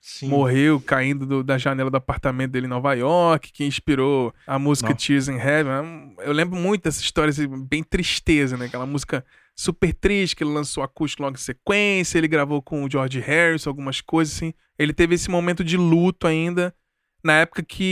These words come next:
Speaker 2: ele não, <laughs> que o Eric Clapton não era tão desagradável, né? <laughs> Que agora ele virou um velho falando um monte de bobagem aí, mas a gente,
Speaker 1: Ah,
Speaker 2: a gente
Speaker 1: é, mas a
Speaker 2: releva,
Speaker 1: gente
Speaker 2: assim.
Speaker 1: tem que
Speaker 2: É,
Speaker 1: relevar.
Speaker 2: mas o
Speaker 1: Tem que relevar,
Speaker 2: É.
Speaker 1: cara.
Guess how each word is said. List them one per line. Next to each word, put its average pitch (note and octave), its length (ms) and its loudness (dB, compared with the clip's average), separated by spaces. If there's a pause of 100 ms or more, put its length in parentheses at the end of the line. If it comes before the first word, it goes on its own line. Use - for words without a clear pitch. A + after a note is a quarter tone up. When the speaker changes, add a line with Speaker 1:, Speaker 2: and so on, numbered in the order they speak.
(220)
Speaker 2:
ele F3 160 4
não, F3 340 0
<laughs> C3+ 840 -8
que - 120 2
o D#3 60 6
Eric D#3 200 2
Clapton D#3+ 260 2
não E3 60 4
era D#3+ 120 4
tão E3+ 180 0
desagradável, C3+ 880 2
né? C3+ 200 0
<laughs> - 100 -16 (600)
Que - 80 2
agora D3+ 240 2
ele F3+ 100 2
virou F#3 220 2
um D#3+ 60 0
velho E3 420 4
falando D#3+ 180 -2
um E3 40 -4
monte F#3 180 -4
de F#3 80 0
bobagem D3 540 0
aí, F3 240 0 (260)
mas D3+ 140 0
a D3+ 40 2 (120)
gente, E3 480 2 (180)
Speaker 1:
Ah, F#3+ 240 2
Speaker 2:
a F3+ 160 4
gente D3+ 180 2
Speaker 1:
é, F3+ 80 4
mas D#3+ 40 2
a - 20 4
Speaker 2:
releva, D#3+ 400 6
Speaker 1:
gente C3 100 0 (180)
Speaker 2:
assim. A#2+ 200 -2
Speaker 1:
tem F3+ 100 -6
que F#3+ 80 -8
Speaker 2:
É, B3+ 40 -2
Speaker 1:
relevar. B2+ 500 -2
Speaker 2:
mas C3 220 -4
o C#3+ 500 0 (220)
Speaker 1:
Tem G#3+ 100 -2
que A3+ 120 -4
relevar, E3 520 0
Speaker 2:
É. C3 40 -4 (120)
Speaker 1:
cara. G#2 280 -8